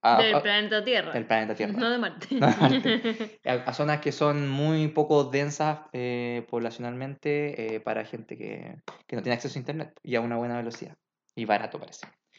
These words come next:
Speaker 1: Eh, bueno, entonces ese es Elon Musk. Después está Jeff Bezos, que es el, eh, creador.
Speaker 2: ¿Bezos?
Speaker 1: Bezos,
Speaker 2: Se
Speaker 1: sí.
Speaker 2: escribe Bezos, ¿o no?
Speaker 1: Con
Speaker 2: ¿O
Speaker 1: Z.
Speaker 2: ba-,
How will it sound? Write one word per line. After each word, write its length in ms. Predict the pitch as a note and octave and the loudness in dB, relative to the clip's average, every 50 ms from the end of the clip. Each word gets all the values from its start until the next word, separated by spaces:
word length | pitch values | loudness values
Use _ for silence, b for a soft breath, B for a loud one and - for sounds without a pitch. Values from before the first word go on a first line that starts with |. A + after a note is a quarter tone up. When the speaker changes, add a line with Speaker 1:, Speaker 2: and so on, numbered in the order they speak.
| b b b b b b b b b - | b b b b b b b b b -2
Speaker 1:
Eh, 120 | C#3 B2+ | 2 2
bueno, 180 | B2+ C3+ A#2+ G#2+ | 4 4 4 2
entonces 300 | A2+ A2+ B2 A#2+ C#3+ D3 D3 | 0 0 2 4 4 4 6
ese 100 | D3+ D#3+ | 4 4
es 40 | D#3 | 2
Elon 180 | D#3 C#3+ C#3 | 2 2 4
Musk. 260 | D3 E3+ F#3+ G#3+ - D3+ | 4 4 4 4 2 -2
Después 300 | C#3 C3+ B2+ - C#3+ C3+ | -4 -2 0 0 -2 0
está 340 | - - D3 C#3 C3+ C3 B2 | 2 2 4 4 4 0 0
Jeff 240 | B2 C#3 C3+ C3+ - - | 0 0 0 0 -4 -10
Bezos, 560 | B2 A#2+ B2+ C3 C#3+ D3 D3 - - - - | -4 0 2 2 2 0 -2 -4 -6 -6 -6
que 80 | - B2 | -8 -8
es 120 | A#2+ A#2 | -4 -2
el, 240 | B2 A#2+ A#2 A#2+ - - _ _ _ - | -2 0 0 -2 -6 -10 _ _ _ -8
eh, 240 | A#2 A2+ G#2+ - | -6 -6 -6 -6
creador. 380 | - B2+ A#2 A2 G#2+ A2 A2+ A#2+ | -6 -4 -2 0 0 0 0 0
Speaker 2:
¿Bezos? 560 | - A#3 A#3+ A#3+ - A4 C#5 - - - _ _ _ _ - _ | 0 0 -2 -2 -4 -6 -6 -6 -12 -20 _ _ _ _ -20 _
Speaker 1:
Bezos, 560 | _ A#2 A2+ - - - F3+ E3 - - - - | _ -8 _ -4 -4 -2 -4 -4 -6 -6 -8 -8
Speaker 2:
Se 280 | - - - - - | -12 -10 -2 0 0
Speaker 1:
sí. 60 | E3 | 2
Speaker 2:
escribe 240 | D#3 - D4+ E4 F4 | 2 2 2 2 4
Bezos, 380 | E4+ C4+ C#4+ F#4+ - D#4+ B3 A#3+ | 6 6 4 4 2 0 -2 -2
¿o 80 | A3+ G3+ | -4 -6
no? 120 | G3+ A3 | -6 -6
Speaker 1:
Con 100 | - A#2+ | -6 -6
Speaker 2:
¿O 40 | A2 | -6
Speaker 1:
Z. 220 | - - D3+ D3 | -2 -2 0 0
Speaker 2:
ba-, 300 | - - - - - - | 2 0 -2 -2 -6 -14